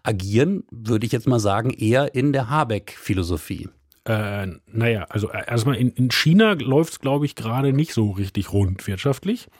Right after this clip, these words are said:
Speaker 2: So, und, äh, Joe Biden agiert ja über Steuernachlässe,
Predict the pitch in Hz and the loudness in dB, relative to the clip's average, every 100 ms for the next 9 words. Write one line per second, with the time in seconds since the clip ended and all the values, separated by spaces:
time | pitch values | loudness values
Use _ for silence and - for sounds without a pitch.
0 | - - - - 110 101 127 120 - 113 | -20 -20 -20 0 0 2 2 2 2 -2
1 | 107 - - - - 127 131 107 170 196 | -2 -6 -14 -20 -6 -2 0 2 4 4
2 | 120 127 107 120 156 - 139 - 123 127 | 4 2 0 2 0 0 -2 0 0 2
3 | 123 - 202 143 107 95 95 87 - | 0 2 4 4 2 -2 -4 -6 -8